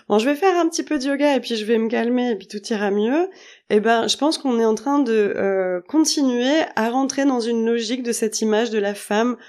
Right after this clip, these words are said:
douce, délicate, et qui est en même temps capable de tout, hein. Euh, c'est ce que je disais dans le premier épisode, euh, il semblerait à regarder les profils Instagram qu'on devrait être capable, euh, de tout faire à la fois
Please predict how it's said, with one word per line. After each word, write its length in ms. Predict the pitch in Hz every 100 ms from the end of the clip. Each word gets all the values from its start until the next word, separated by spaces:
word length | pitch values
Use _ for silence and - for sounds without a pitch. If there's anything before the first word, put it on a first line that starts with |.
| - _
douce, 640 | 185 185 214 240 254 254 -
délicate, 840 | 214 226 220 220 208 214 247 - - - _ -
et 200 | 214 208
qui 240 | 202 202
est 360 | 226 269 269 -
en 140 | -
même 180 | 202 202
temps 180 | 208 254
capable 400 | 226 190 247 214
de 120 | 214
tout, 280 | 220 - 190 _ -
hein. 300 | 160 175 190
Euh, 460 | - 160 160 156 156
c'est 460 | 156 - 180 170 165
ce 80 | -
que 160 | 180
je 60 | 175
disais 280 | 165 175 196
dans 100 | 175
le 60 |
premier 340 | 160 175 180 165
épisode, 460 | - 170 160 226
euh, 300 | 214 160 156 -
il 100 | 170
semblerait 540 | - 175 175 165 190
à 80 | 208
regarder 420 | 170 165 165 196 190 - _ -
les 80 | 165
profils 320 | - 170 190
Instagram 500 | 170 - 160 190 220
qu'on 140 | 185
devrait 300 | 165 165 170
être 100 | 208
capable, 400 | 208 160 220 220 - - _ _ _ -
euh, 240 | 175 165
de 260 | 175 160 185
tout 280 | 180 294 285
faire 300 | 269 254 226
à 100 | 196
la 120 | 185
fois 540 | - - 202 277 -